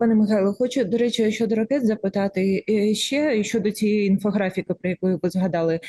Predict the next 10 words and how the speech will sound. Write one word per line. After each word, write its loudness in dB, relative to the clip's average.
Мені 2
часто -2
доводиться, -2
а, 2
чути 0
від, -4
ем, 2
е, 0
звичайних 0
людей, -2